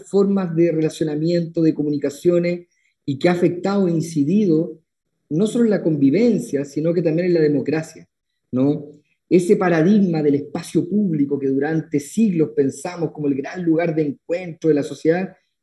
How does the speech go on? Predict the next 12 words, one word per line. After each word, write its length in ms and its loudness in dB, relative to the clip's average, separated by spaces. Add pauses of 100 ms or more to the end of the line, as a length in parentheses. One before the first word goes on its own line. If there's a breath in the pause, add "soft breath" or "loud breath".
(100)
hoy 160 6
día 220 4
hay 80 6
dos 180 2
espacios 340 -2
públicos. 460 -2 (160)
Hay 120 0
un 60 2
espacio 300 0
público 360 2
material, 560 2
físico, 800 0